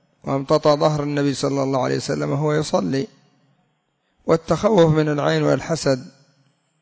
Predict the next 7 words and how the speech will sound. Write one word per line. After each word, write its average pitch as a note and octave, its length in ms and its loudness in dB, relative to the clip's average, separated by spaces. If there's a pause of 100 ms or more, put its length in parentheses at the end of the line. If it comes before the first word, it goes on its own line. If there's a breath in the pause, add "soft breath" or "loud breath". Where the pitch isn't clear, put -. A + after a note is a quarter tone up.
(680)
أكثر D3+ 440 0
مما D3 460 -2
ينبغي F3 720 -2 (880)
ضعف F#3 460 -2
في C#3 60 -2
العقيدة C#3+ 580 -4
والتوحيد، C3 640 -4